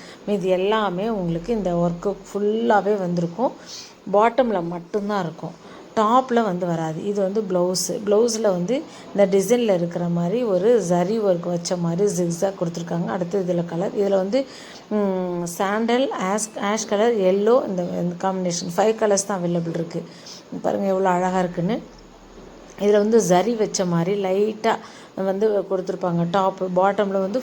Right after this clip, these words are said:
ஃபுல் ஹெவி ஒர்க். ரொம்ப நல்லாயிருக்கும். இதோட, இதோட முந்தியிலுமே டசல் ஒர்க் வந்து ரொம்ப அழகா, அ, நல்லா ஃபினிஷிங் சூப்பரா கொடுத்துருக்காங்க. ரொம்ப, ரொம்ப நல்லாயிருக்கும்.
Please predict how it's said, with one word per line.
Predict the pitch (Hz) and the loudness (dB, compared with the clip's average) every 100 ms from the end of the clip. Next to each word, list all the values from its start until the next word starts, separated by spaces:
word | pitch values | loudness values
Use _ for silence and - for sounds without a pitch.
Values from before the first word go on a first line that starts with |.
| - | -2
ஃபுல் | 247 254 233 | 0 2 2
ஹெவி | 185 185 | 2 2
ஒர்க். | 170 170 160 190 | 2 0 0 -4
ரொம்ப | 180 196 208 | -2 0 -2
நல்லாயிருக்கும். | 175 170 180 170 170 240 320 170 | 0 2 2 0 -2 -4 -2 -2
இதோட, | 175 185 208 202 196 - - - - | 2 2 4 2 0 -10 -18 -10 -2
இதோட | 208 254 247 220 190 185 - 220 | 8 8 8 2 -2 -8 -4 -2
முந்தியிலுமே | 220 240 214 190 208 | 0 -2 -2 -2 -4
டசல் | 220 202 180 214 208 | 0 0 2 0 2
ஒர்க் | 175 175 | 0 -2
வந்து | 180 202 | -2 -2
ரொம்ப | 185 196 220 | -2 -2 2
அழகா, | 196 180 185 196 208 208 - | 2 2 0 0 0 -2 -4
அ, | 190 180 | -4 -2
நல்லா | 180 185 214 | -2 -2 -2
ஃபினிஷிங் | 233 208 208 214 220 202 | -2 -4 -4 -4 -6 -6
சூப்பரா | 202 196 196 190 | -6 -2 0 0
கொடுத்துருக்காங்க. | 175 170 175 175 175 196 | -2 -4 -4 -2 -2 -2
ரொம்ப, | 180 190 | -4 -2
ரொம்ப | 190 185 | -4 -2
நல்லாயிருக்கும். | 185 170 170 165 170 | -2 0 0 -2 -2